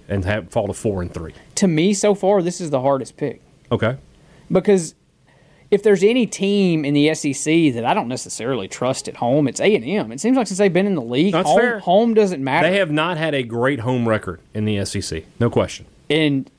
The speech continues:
Speaker 2: State has
Speaker 1: Dominated.
Speaker 2: They've owned them.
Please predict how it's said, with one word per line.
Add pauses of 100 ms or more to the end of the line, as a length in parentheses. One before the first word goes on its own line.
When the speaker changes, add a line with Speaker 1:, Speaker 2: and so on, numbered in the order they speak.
Speaker 2:
State
has (800)
Speaker 1:
Dominated.
Speaker 2:
They've
owned
them.